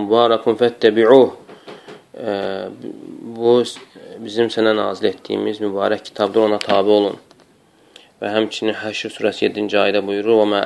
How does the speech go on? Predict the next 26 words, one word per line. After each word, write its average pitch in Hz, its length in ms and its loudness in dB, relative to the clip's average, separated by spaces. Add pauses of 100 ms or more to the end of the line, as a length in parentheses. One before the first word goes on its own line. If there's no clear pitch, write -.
(120)
ətəkumur 104 500 -2
rasul 101 300 0
fəxuduh, 104 540 4 (500)
və 104 80 2
mə 104 140 4 (100)
nəhəkum 107 400 0
anhu 120 320 2
fəntəhu." 107 600 2 (760)
Rasul, 107 480 2
Peyğəmbər 101 560 2
sizə - 160 -4
nəyi 101 240 2
verirsə, 98 320 0
onu 98 160 -4
götürün, 104 380 -4
nədən 98 260 -2
çəkindirirsə, 95 560 -4
ondan, 98 380 -4 (640)
e, 110 100 -2 (320)
çəkinin. 101 480 2 (1000)
İslam 147 460 4
əhlinin 113 480 2
üzərinə 104 480 0
düşən, 98 480 -4
vacib 101 440 0
olan 107 420 4